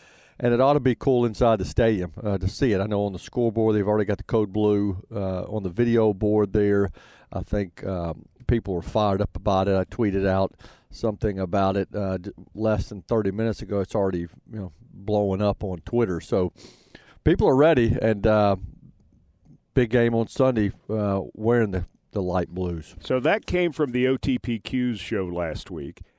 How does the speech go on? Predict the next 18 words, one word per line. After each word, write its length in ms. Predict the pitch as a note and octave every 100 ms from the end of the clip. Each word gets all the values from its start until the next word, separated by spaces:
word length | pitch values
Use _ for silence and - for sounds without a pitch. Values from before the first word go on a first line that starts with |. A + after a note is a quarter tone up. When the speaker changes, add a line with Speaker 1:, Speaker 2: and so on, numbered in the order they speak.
| -
Speaker 2:
Amy 220 | D#3 F#3+
Wells, 580 | E3+ E3+ F3+ F#3+ - - _ _ -
give 200 | C3 C#4+
us 180 | E4+ -
a 60 | -
couple 520 | D#3+ E3 - D#3 C3
more 280 | A#2+ C#3+ E3
questions 680 | - D3+ C3 A2+ - A2+ -
to 120 | A2+
kick 300 | - E3+ -
off 180 | C#3+ -
this 240 | C#3 D#3
edition 360 | D#3 C#3 C3 C#3
of 80 | A#2+
the 140 | A2+ A#2+
O 100 | B2
T 220 | - A#2+
P 440 | - G2+ E2 D#2